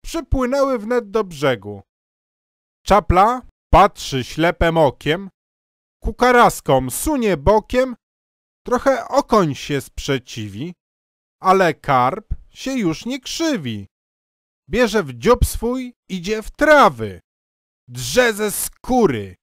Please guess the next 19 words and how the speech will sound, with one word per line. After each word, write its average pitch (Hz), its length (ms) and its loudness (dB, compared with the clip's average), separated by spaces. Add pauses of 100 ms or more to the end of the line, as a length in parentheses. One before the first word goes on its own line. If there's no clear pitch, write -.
(500)
łupi 269 480 0
stawy, 151 760 -2 (640)
postękując 269 1160 0 (380)
proco, 320 680 4 (200)
proco, 330 720 4 (960)
i 233 120 -8
po 302 220 6
nowy 311 360 2
łup 320 300 0
powraca. 120 760 -2 (880)
Widząc 226 560 -2
jej 185 220 -4
apetyt - 800 -4
taki, 131 580 0 (520)
wnet 190 420 -2
posuną 285 580 -2
się - 180 -8
i 294 220 -4
raki. 226 560 -2